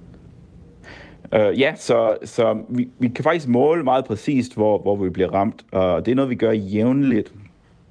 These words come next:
Øh, så måler vi, øh, helt præcis, hvordan spejloverfladen den er. Øh, og, og, men vi husker jo, at, at spejlet er, består af atten separate, øh, spejlsegmenter.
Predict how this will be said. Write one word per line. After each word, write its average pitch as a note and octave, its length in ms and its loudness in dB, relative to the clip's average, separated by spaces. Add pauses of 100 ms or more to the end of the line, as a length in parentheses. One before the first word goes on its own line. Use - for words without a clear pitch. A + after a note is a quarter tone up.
(460)
Øh, G2+ 140 2
så A2+ 120 -2
måler A#2 340 4
vi, F#2+ 220 0 (600)
øh, F#2 320 2 (120)
helt C3 240 0
præcis, A#2+ 400 0
hvordan G#2 360 2
spejloverfladen F2 960 0
den F2+ 120 0
er. F2+ 200 2 (840)
Øh, F#2 400 2
og, F2+ 520 0
og, F#2+ 140 0
men G2 160 0
vi A2+ 60 0
husker B2 300 0
jo, G2+ 140 4
at, F2+ 440 -2
at E2 180 0
spejlet A#2 460 0
er, F#2 160 2
består G2 520 -2
af E2+ 260 0 (120)
atten A2+ 540 -2 (360)
separate, G2+ 600 -2 (240)
øh, C#2 320 -2 (380)
spejlsegmenter. G2+ 840 -2